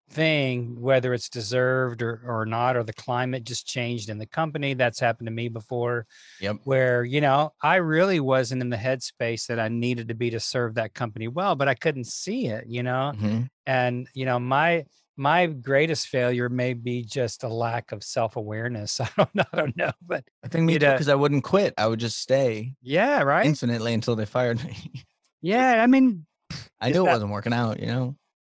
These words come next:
Speaker 1: is that loyalty or is that just self-preservation, you know, whatever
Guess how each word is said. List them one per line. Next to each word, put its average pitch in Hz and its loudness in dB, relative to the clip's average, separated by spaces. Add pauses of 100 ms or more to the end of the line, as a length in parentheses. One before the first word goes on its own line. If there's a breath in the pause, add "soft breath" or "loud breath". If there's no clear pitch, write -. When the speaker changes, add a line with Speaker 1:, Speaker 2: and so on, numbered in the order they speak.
(100)
Speaker 1:
is 135 -12
that 175 2
loyalty 151 2
or 131 2
is 117 -4
that 123 4
just 120 -2
self-preservation, 135 0
you 131 0
know, 127 0
whatever 127 -2